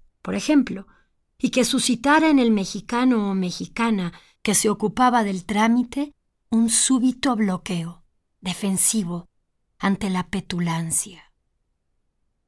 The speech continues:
El empleado ponía una cara especial de haber bajado una cortina interna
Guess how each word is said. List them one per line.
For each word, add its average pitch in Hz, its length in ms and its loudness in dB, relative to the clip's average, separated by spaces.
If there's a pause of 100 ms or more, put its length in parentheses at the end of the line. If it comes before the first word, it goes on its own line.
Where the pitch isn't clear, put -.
(240)
El 208 140 0
empleado 240 600 4
ponía 220 320 2
una 214 220 0
cara 208 240 -2
especial 202 800 -4 (280)
de 226 120 0
haber 247 300 2
bajado 254 420 0
una 247 240 2
cortina 240 480 0
interna 214 840 -2